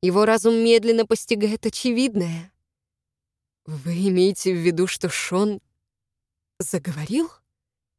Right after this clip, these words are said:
Доктор Ханрахан улыбается. «Именно так! И судя по тому, что я слышал, он так и говорит до сих пор».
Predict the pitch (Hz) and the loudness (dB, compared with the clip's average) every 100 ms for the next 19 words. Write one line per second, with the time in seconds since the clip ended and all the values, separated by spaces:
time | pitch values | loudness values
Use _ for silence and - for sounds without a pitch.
0 | _ _ _ _ _ _ _ 185 175 165 | _ _ _ _ _ _ _ -2 -2 0
1 | 170 160 185 175 165 - 170 165 165 160 | -4 -2 -2 0 -2 -2 -2 0 0 0
2 | 151 151 - 170 156 _ _ _ _ _ | -2 -4 -8 -10 -10 _ _ _ _ _
3 | _ _ _ _ _ _ _ 190 214 285 | _ _ _ _ _ _ _ -4 0 2
4 | 302 339 403 359 - - _ _ _ _ | 4 4 4 2 -4 -20 _ _ _ _
5 | _ 185 185 - 262 220 - - 208 233 | _ -4 -4 0 0 2 0 2 2 2
6 | - 190 185 180 208 233 359 - 208 170 | 2 -2 -2 -4 0 4 2 0 -8 -6
7 | 165 - - 165 208 208 240 359 403 339 | -8 -12 -12 -2 2 4 4 6 4 4
8 | 330 233 - 147 135 | -2 -4 -6 -14 -14